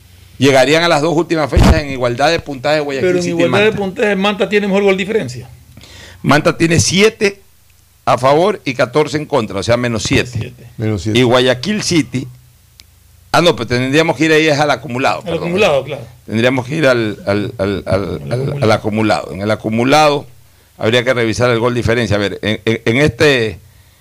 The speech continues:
Speaker 1: en esta parte del campeonato, Manta tiene menos siete.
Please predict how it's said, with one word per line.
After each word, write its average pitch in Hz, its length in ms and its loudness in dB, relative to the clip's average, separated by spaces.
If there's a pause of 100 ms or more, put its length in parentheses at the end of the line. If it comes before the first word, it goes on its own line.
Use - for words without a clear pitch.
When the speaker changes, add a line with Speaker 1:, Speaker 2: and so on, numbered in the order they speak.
(200)
Speaker 1:
en 127 160 2
esta 131 680 2 (720)
parte 147 280 2
del 143 80 -2
campeonato, 143 520 -2
Manta 139 320 -2
tiene 139 220 -4
menos 120 320 -2
siete. - 440 0